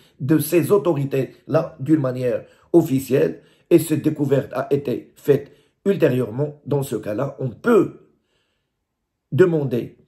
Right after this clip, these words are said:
à la Cour de cassation de rétracter sa décision, de revenir sur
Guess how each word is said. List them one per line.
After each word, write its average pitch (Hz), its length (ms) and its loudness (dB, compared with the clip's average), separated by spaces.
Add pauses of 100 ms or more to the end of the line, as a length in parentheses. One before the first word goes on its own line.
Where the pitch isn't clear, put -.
(340)
à 147 120 4
la 139 120 6
Cour 120 520 -4
de 117 120 -2
cassation 139 680 -2
de 127 100 -4
rétracter - 1080 -6 (440)
sa - 220 -8
décision, 123 680 -6
de 120 140 -4 (220)
revenir 143 580 0 (200)
sur 156 300 -2